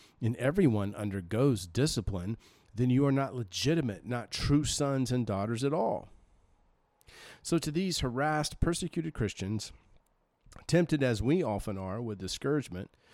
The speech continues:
the writer of Hebrews says, "Hey, do not look at the dark side. Look at the bright side. There is something good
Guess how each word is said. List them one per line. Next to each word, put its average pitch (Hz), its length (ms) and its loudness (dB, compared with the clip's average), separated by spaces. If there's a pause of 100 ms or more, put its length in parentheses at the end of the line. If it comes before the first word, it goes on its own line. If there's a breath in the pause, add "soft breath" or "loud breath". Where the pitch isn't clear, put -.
(260 loud breath)
the 110 80 -2
writer 135 260 2
of 156 80 -2
Hebrews 107 320 2
says, 107 280 -2
"Hey, 165 200 0
do 135 220 4
not 151 280 4
look 120 220 0
at 110 80 -4
the 95 80 -8
dark 98 300 -6
side. 104 280 -6
Look 117 160 -2
at 131 100 -6
the 117 60 0
bright 117 300 0
side. 98 220 -4
There 120 160 0
is 113 100 -2
something 139 800 -2
good 104 480 2